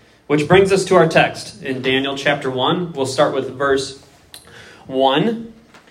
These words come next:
"In the third year of the reign of Jehoiakim, king of Judah, Nebuchadnezzar, king of Babylon, came to Jerusalem and besieged it. And the Lord gave Jehoiakim, king of Judah, into his hand,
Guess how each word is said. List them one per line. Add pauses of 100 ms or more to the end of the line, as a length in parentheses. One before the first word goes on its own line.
(280)
"In
the
third
year
of
the
reign
of
Jehoiakim,
king
of
Judah, (180)
Nebuchadnezzar,
king
of
Babylon,
came
to
Jerusalem
and
besieged
it. (640)
And
the
Lord
gave
Jehoiakim,
king
of
Judah,
into
his
hand,